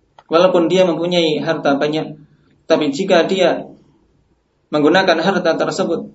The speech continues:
di jalan Allah Subhanahu wa taala dan meninggalkan perkara-perkara yang tidak bermanfaat bagi akhiratnya, maka dia termasuk dalam deretan orang-orang yang zuhud. Dia dikenal mempunyai wibawa dan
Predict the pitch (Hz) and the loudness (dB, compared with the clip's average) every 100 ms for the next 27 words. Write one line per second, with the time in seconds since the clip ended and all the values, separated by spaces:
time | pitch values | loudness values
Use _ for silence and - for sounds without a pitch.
0 | _ 156 175 170 151 151 165 160 147 147 | _ -2 2 2 2 0 0 0 -4 -2
1 | 165 151 143 139 147 160 135 123 - - | -4 -2 -2 -2 -2 -2 -4 -8 -20 -20
2 | - - 156 147 143 170 202 175 160 160 | -20 -6 -2 0 2 2 4 2 0 -2
3 | 180 190 165 160 - 175 170 165 165 151 | 0 2 2 0 -2 -2 0 -2 -2 -2
4 | 151 151 147 156 165 151 147 151 151 160 | -2 -2 -2 0 -2 -2 -2 -2 -4 -4
5 | 170 - 254 - - _ _ _ _ - | -6 -4 -8 -8 -18 _ _ _ _ -12
6 | - 143 143 143 156 185 208 - 160 147 | -4 0 2 2 0 2 0 -2 -2 -2
7 | 143 139 139 135 135 139 143 143 147 139 | -2 -4 -2 0 0 0 -2 -2 -2 -2
8 | 135 131 139 139 135 139 - - 131 131 | -2 -2 -2 2 2 0 -8 -12 -6 -4
9 | 127 123 - - _ _ _ _ _ _ | -4 -6 -10 -20 _ _ _ _ _ _
10 | _ _ _ _ _ - 180 175 170 185 | _ _ _ _ _ 2 4 4 2 2
11 | 175 156 160 170 160 147 135 151 151 143 | 2 0 0 0 0 2 2 2 4 4
12 | 143 143 135 - - | 4 2 0 -4 -10